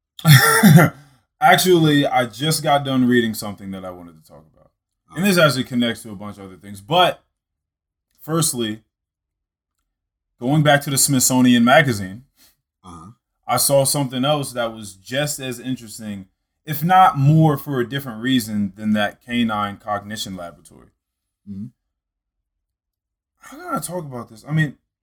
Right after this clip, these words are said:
Speaker 1: what are, what are one of these, does your family have an old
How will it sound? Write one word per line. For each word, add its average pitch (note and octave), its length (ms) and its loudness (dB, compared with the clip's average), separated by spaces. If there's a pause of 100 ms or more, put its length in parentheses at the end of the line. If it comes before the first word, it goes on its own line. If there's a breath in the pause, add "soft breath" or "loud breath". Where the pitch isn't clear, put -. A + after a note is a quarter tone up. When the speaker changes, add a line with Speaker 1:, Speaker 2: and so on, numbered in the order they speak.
Speaker 1:
what D#3 280 0
are, D#4+ 120 -2
what D3+ 300 -4
are D4 140 -4
one D3+ 360 -4
of D3+ 180 -8
these, C#3+ 460 -2 (880)
does C3 260 -6
your A3 140 -8
family F3+ 420 -4
have C#3 400 0
an G#2+ 160 -10 (100)
old C#3+ 680 -2